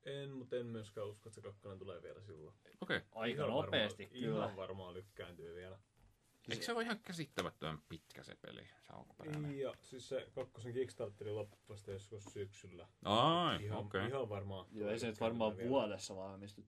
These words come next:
Speaker 3: Jesus
Speaker 1: Ei.
Speaker 3: Christ.
Speaker 1: Mut eikö tänä vuonna pitäisi tulla toi, toi Final Fantasy viisitoista? Väittäisin, että se on
Speaker 3: Niin, joo, se,
Speaker 1: Google.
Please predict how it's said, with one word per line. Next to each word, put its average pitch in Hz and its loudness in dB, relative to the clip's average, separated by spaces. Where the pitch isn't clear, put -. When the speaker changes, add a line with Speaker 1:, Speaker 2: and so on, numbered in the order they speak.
Speaker 3:
Jesus 101 -2
Speaker 1:
Ei. - -8
Speaker 3:
Christ. 104 0
Speaker 1:
Mut 117 -2
eikö 143 -2
tänä 156 0
vuonna 131 0
pitäisi 120 -4
tulla 123 0
toi, 113 2
toi 113 0
Final 92 -6
Fantasy 85 -10
viisitoista? - -10
Väittäisin, 101 -8
että - -20
se 101 -10
on 98 -12
Speaker 3:
Niin, 131 0
joo, 123 2
se, 123 -2
Speaker 1:
Google. 123 6